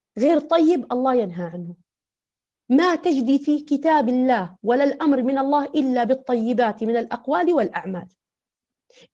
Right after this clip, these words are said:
يعني الآن يجاهدا على الشرك والكفر والمعاصي، والله يأمر هذا ويقول أن أحس-، أن يحسن إليهما ويكرمهما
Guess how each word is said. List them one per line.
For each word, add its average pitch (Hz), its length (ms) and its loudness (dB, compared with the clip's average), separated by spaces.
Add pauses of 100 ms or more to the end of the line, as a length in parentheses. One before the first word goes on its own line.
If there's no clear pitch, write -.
(120)
يعني 240 240 2
الآن 269 560 0 (380)
يجاهدا 254 560 2
على 269 220 2
الشرك 277 380 -4
والكفر 269 420 0
والمعاصي، 277 680 2 (260)
والله 294 540 2
يأمر 294 520 2
هذا 254 600 0 (320)
ويقول 277 680 4
أن 269 280 -2
أحس-، - 260 -6 (100)
أن 269 140 2
يحسن 330 340 -4
إليهما 190 600 -2 (360)
ويكرمهما 269 1080 2